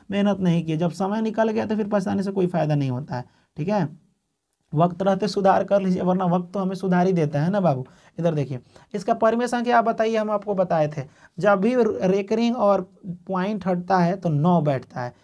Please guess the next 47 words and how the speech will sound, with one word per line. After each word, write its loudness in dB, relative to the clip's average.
ठीक -6
है, 0
तो -6
दो 0
गो 0
अंक -2
पर 2
है 0
तो -6
तेईस -2
बटा -4
निन्यानवे -2
हो -2
जाएगा। -8
ठीक -8
है, 2
जब 0
पॉइंट -2
और 2
रेकरिंग 0
हटता -4
है -2
तो -6
नौ 0
नौ -4
आता -6
है। -6
अगर -2
ऐसे 0
क्वेश्चन -2
हो 2
तो -4
आप 2
बताइएगा 2
हमें -2
कमेंट 0
में, -6
पॉइंट 0
हो, 0
ऐसे -2
हो 0
तो -8
क्या -2
आंसर -6
होगा। -8
ठीक -8
है, 0